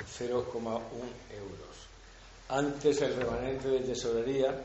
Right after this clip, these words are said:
cuando existía, porque muchas veces ha habido remanentes negativos, había que dedicarlo a reducir la deuda, eh, financiera, con la Ley de Estabilidad Presupuestaria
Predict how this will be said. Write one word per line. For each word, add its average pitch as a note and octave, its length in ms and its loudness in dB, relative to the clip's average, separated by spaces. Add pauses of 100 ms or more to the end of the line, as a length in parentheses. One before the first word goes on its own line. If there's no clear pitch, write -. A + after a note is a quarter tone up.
(240)
cuando F#2+ 220 -10
existía, G#2+ 540 -6 (1120)
porque F#2 320 -12 (160)
muchas F#2 220 -12
veces G2+ 320 -8
ha - 20 -8
habido F#2+ 300 -8
remanentes G#2+ 600 -6
negativos, B2 680 -2 (880)
había C3 280 4
que C#3 60 6
dedicarlo C3+ 680 4 (300)
a C3+ 300 2 (200)
reducir C3+ 720 0 (180)
la A2+ 140 -2
deuda, A#2+ 480 -2
eh, - 1500 -12
financiera, G#2+ 500 -4 (520)
con G2+ 140 -10
la F#2 100 -8
Ley G#2+ 200 -8
de G#2+ 120 -4
Estabilidad G#2 540 -6
Presupuestaria A#2+ 800 -4